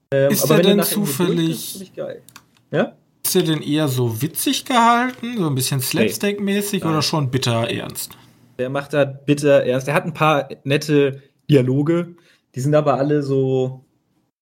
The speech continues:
Speaker 1: so an-, Anime-kitschig ist übertrieben. Die sind nicht so pathosmäßig, sondern die sind eher stumpf. Der versucht da relativ in die Materie reinzugehen.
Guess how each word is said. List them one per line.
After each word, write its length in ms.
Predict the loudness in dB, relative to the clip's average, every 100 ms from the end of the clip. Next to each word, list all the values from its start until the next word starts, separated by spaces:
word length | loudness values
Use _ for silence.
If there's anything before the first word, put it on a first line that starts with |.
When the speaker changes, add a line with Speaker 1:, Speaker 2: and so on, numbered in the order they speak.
| -4
Speaker 1:
so 200 | -2 -2
an-, 320 | -2 -2 -4 -4
Anime-kitschig 720 | 0 2 2 -2 -4 -4 -4
ist 140 | -4
übertrieben. 800 | 0 0 0 0 2 2 0 -4
Die 480 | -14 -20 _ _ 0
sind 60 | 2
nicht 120 | 2
so 160 | 0
pathosmäßig, 840 | 2 2 2 0 -4 0 0 0 0
sondern 220 | -2 0
die 60 | 0
sind 180 | 0 2
eher 480 | 4 4 2 0 _ _
stumpf. 600 | -12 -6 -2 0 -2 -8 -20 _ _ _ _ _
Der 120 | 0 2
versucht 320 | 0 0 0
da 80 | 2
relativ 720 | 2 0 0 -4 -4 -14 _ _ _ _ _ _ _ _ _ _ _ _ _ _ _ _ _ -4
in 120 | 2
die 80 | 4
Materie 600 | 2 2 2 2 0 -2
reinzugehen. 1160 | -2 -2 -4 -6 -2 0 2 0 -4 -8 -12